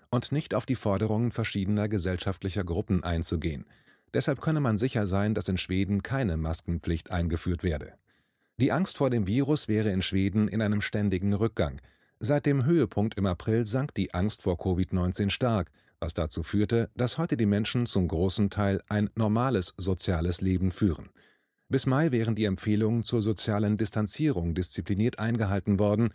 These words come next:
und dabei wäre man noch konsequenter gewesen als in Deutschland. Und das ohne jede polizeiliche oder sonstige Zwangsmaßnahme. Heute würden diese Regeln aber mehr oder weniger ignoriert werden.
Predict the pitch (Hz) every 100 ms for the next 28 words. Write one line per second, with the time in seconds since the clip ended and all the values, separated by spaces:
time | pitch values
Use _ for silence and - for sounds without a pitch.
0 | _ _ - - 156 151 147 147 131 131
1 | 131 123 127 - 120 107 117 - 156 107
2 | 90 76 90 85 92 87 85 95 90 101
3 | 98 - 65 - - - _ _ 143 165
4 | 165 - 170 127 85 78 92 87 87 82
5 | 80 - 90 90 95 - 92 101 101 110
6 | 120 - 78 78 80 - 85 85 85 80
7 | 87 80 67 - _ _ _ _ _ -
8 | 160 196 156 165 147 127 110 107 107 117
9 | 98 117 107 101 107 117 98 98 95 92
10 | 110 110 98 107 101 107 104 87 71